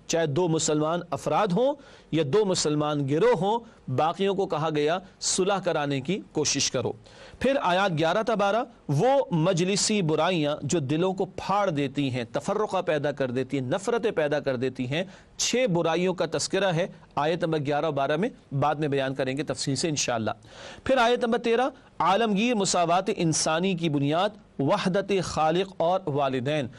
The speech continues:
सारे इंसानों में मज़ाहिब मुख्तलिफ, रंग मुख्तलिफ, ज़बान मुख्तलिफ, नस्ल मुख्तलिफ, ख़ित्ते मुख्तलिफ, लहजे मुख्तलिफ हैं, लेकिन सब में दो बातें मुश्तरक हैं, सबका खालिक एक अल्लाह और सबके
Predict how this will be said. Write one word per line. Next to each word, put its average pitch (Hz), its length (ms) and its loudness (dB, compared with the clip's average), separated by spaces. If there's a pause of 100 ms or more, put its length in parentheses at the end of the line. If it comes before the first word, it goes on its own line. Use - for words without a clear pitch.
(200)
सारे 208 400 2
इंसानों 185 560 0
में 208 120 2
मज़ाहिब 156 480 2
मुख्तलिफ, 165 440 -2
रंग 185 180 0
मुख्तलिफ, 165 380 0
ज़बान 147 320 0
मुख्तलिफ, 160 380 -2
नस्ल 175 320 0
मुख्तलिफ, 165 420 -2
ख़ित्ते 220 240 0
मुख्तलिफ, 185 480 -2 (300)
लहजे 240 360 2
मुख्तलिफ 175 500 -2
हैं, 143 100 -2
लेकिन 147 400 -2 (280)
सब 170 280 -2
में 170 160 0
दो 165 140 0
बातें 151 280 -2
मुश्तरक 139 420 -2
हैं, 120 80 -6
सबका 160 300 -4
खालिक 156 360 -2
एक 156 140 -2
अल्लाह 165 280 2 (320)
और 143 120 0
सबके 165 280 -4